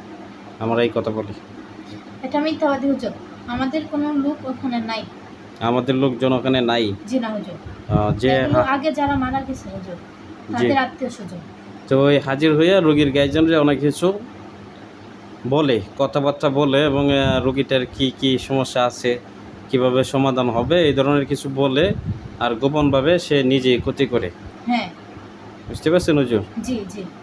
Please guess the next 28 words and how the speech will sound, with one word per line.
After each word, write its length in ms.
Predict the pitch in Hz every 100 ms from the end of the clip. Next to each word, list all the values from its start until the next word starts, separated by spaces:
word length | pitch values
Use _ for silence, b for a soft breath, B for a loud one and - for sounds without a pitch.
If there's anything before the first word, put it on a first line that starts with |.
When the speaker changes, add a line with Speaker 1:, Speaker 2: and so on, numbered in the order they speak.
| - - -
Speaker 1:
এই 220 | 123 131
হচ্ছে 260 | 131 131 135
যে 100 | 123
Speaker 2:
এটা 60 | 117
Speaker 1:
বিষয়টা। 280 | - -
Speaker 2:
মিথ্যাবাদী, 480 | 117 - 269 240 240
বুঝতে 280 | 208 - -
পারছেন? 340 | 320 311 220 185 -
ধোঁকা 220 | 247 - 269
Speaker 1:
তো 320 | 285 143 143
Speaker 2:
দিতেছে 260 | - -
সবাইকে। 280 | 143 160 151
Speaker 1:
সাত-, 540 | - - - - - - -
ওই 480 | 139 147 147 143 - - - -
এক 200 | 139 143
নাম্বার 320 | 151 143 143 143 - - - 127
ধোঁকাবাজ 560 | 135 135 123 110 98 -
Speaker 2:
হ্যাঁ, 220 | 240 233
হ্যাঁ। 140 | 220 202 165 -
Speaker 1:
এবং 220 | 123 135 147
ওই 160 | 147
জাদুকর, 480 | 127 135 139 127 117 - - - - - - - - - -
আমি 160 | 127 156
তো 100 | 165
বুঝতে 280 | 160 160
পারছি। 380 | 151 123 - 107 101 - - - - - - -
আচ্ছা, 300 | 104 156 151
ওই 540 | 147 147 147 147